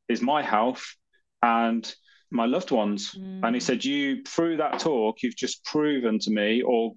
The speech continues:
Speaker 1: or made me realise that the things that I need to focus on is myself and my family. And actually what comes around that doesn't really matter. My friends will still be my friends.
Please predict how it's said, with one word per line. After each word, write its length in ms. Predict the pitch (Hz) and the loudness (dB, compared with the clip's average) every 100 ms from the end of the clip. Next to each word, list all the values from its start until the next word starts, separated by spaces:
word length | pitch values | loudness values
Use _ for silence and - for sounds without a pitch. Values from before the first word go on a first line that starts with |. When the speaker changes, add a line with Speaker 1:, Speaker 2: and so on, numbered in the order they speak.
| - | 0
Speaker 1:
or 120 | 117 | 2
made 280 | 135 135 117 | 2 0 0
me 120 | 120 | 0
realise 760 | 127 131 104 98 104 120 - - - - - _ - | 2 2 2 0 0 -2 -4 -10 -20 -20 -20 _ -2
that 160 | 123 | 0
the 100 | 247 | 0
things 360 | - 156 156 139 | 0 0 0 2
that 80 | 143 | 4
I 200 | 135 135 | 4 2
need 240 | 131 131 | 0 -2
to 80 | 131 | -4
focus 440 | - 139 - 113 107 | 0 0 0 -4 0
on 320 | 98 117 123 _ _ _ _ | 0 0 -4 _ _ _ _
is 180 | 113 113 | -2 0
myself 800 | 113 113 - 123 117 127 - - - | 0 0 2 2 2 0 -10 -6 -2
and 160 | 113 | 0
my 160 | 113 110 | 2 0
family. 640 | - 131 113 101 104 107 - _ _ _ | 2 0 2 0 -2 -4 -14 _ _ _
And 100 | 120 | -2
actually 320 | 147 - - 117 | -2 -2 0 2
what 260 | 127 - | 0 0
comes 280 | - 123 117 | 0 0 0
around 380 | 117 135 123 101 | 2 2 2 2
that 200 | 104 - - _ _ _ _ _ | 0 0 -6 _ _ _ _ _
doesn't 320 | 170 156 147 | -2 0 0
really 260 | 127 123 113 | 2 2 2
matter. 460 | 120 151 - 151 127 _ _ _ | 0 0 -2 -2 -4 _ _ _
My 80 | 123 | -2
friends 380 | - 165 180 139 | 2 0 2 0
will 80 | |
still 240 | 127 139 131 | 0 2 2
be 100 | 123 | 2
my 160 | 120 113 | 2 0
friends. 600 | - 135 98 147 - | 2 0 0 -4 -6